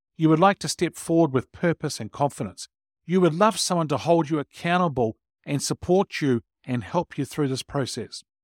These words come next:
Well, I've got a program, and the program is called Executive Crossover. I can take you through step by step around some areas. Here are some of them.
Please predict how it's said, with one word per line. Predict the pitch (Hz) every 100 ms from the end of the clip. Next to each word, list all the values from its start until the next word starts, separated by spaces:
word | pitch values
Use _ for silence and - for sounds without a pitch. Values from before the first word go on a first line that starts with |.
| _ _ -
Well, | 190
I've | 226
got | 233
a | 196
program, | - 127 147 127 113 - _ _ _ _ _ _
and | 165
the | 170
program | - 240 254 220
is | 170
called | - 170 147
Executive | - 104 110 139 - 135 135 - _
Crossover. | - 143 - 117 101 - _ _ _ _ -
I | 175
can | 202
take | 220 220
you | 180
through | - 180 143
step | - - -
by | 165
step | - 160 117 _ _ _ -
around | 151 160 151 143
some | 147 160
areas. | 170 101 -
Here | - 202
are | 190
some | - 202 175
of |
them. | 110